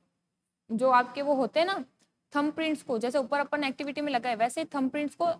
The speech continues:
इन photo पे, जैसे bug दे रखे और chick दे रखा है, उसके ऊपर लगा के photo बनाना है। जैसे इसकी eyes पे नहीं बनाना आपको,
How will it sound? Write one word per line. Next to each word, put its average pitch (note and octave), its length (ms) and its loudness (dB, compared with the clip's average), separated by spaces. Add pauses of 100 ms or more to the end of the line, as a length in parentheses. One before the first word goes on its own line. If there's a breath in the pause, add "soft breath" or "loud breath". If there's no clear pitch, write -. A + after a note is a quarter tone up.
(200)
इन C4 140 -2
photo A3+ 320 0
पे, A3+ 100 -4
जैसे A#3+ 260 -2
bug A3+ 360 2
दे B3 180 0
रखे A#3+ 220 -4
और C4+ 160 -2 (140)
chick B3 200 -4
दे A#3 120 0
रखा A3 160 0
है, - 60 -6
उसके B3+ 260 -6
ऊपर D4 240 2 (580)
लगा A#3 260 4
के D#4+ 140 2
photo B3+ 280 0
बनाना A3 320 -4
है। G#3 220 -12
जैसे A#3+ 200 -6
इसकी - 280 -12
eyes A#3 220 4
पे D#4 140 -2
नहीं D#4 120 -4
बनाना C#4 440 -6
आपको, D#4 320 0